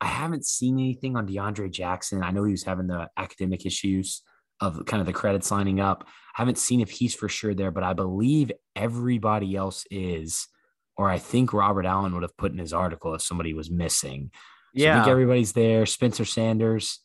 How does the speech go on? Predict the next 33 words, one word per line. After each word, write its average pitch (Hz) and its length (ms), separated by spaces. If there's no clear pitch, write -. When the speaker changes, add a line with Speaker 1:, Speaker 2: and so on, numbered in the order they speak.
Speaker 1:
and 95 100
Jason 107 320
Taylor 104 640
are 101 80
the 98 100
ones 101 220
kind 107 160
of 92 120
leading 104 260
the 101 80
workouts. 101 540
I - 20
know 104 140
they're 107 100
gonna 101 320
have, 95 420
uh, 85 420
the 98 80
metabolic 98 520
workouts 98 440
on 95 80
Mondays 95 400
and 87 140
Thursdays, 95 720
and 104 80
then 101 120
that - 160
shifts - 320
to 98 100
Mondays, 95 640
Tuesdays, 104 580
and 90 140
Thursdays. 92 680